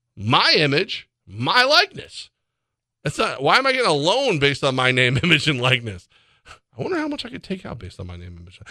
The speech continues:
Um, all right, but yeah, just, I just, this just seems, I think it's the, this is the first one we're gonna hear.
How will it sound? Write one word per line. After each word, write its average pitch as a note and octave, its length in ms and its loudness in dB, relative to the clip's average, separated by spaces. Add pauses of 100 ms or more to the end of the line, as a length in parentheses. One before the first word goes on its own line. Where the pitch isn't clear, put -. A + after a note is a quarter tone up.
(260)
Um, C#3+ 320 6
all D#3+ 100 4
right, A#2+ 160 2
but C3 160 -2
yeah, C#3 200 4
just, D3 300 -10
I D3+ 120 4
just, D#3+ 240 0
this D#3 160 -4
just D3+ 120 -4
seems, C3+ 200 -2
I C3 100 0
think D#3+ 180 -2
it's C#3+ 200 -8
the, B2+ 280 0 (480)
this E3 120 4
is E3 60 -8
the D3+ 100 2
first D3+ 260 2
one E3+ 120 0
we're E3 40 -2
gonna E3+ 160 0
hear. F3 300 2